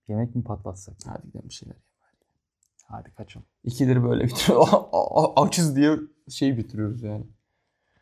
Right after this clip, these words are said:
Speaker 2: Evet. Hadi bir selam söyle. O zaman buradan uğrunda ada-,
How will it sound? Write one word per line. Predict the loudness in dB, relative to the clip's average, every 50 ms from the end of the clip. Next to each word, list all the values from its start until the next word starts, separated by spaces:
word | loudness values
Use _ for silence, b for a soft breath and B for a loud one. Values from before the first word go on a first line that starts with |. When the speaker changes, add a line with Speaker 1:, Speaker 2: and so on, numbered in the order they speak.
| _ _ _ _ _ _ _ _
Speaker 2:
Evet. | -6 -6 -6 -6 -6 -12 -16 -18 _ _ _ _ _ _ _ _ _ _ _ _ _ _ _ _ _ _ _ -20 -20 -20 -20 -20 _ -20 _ _ -20 -20 -20 _ _ -20 -20 -20 -20 -16 -4
Hadi | -2 0 2 2
bir | 0
selam | 0 2 2 4 4 4 2
söyle. | 0 -2 -2 -2 -2 -4 -6 b b b b b
O | 4 4 6
zaman | 6 6 6 4 4 2 2
buradan | 0 0 2 4 2 2 2 2
uğrunda | 2 4 6 6 6 4 4 4 6 6 6 4 4 0 -8 _ 0
ada-, | 0 2 2 2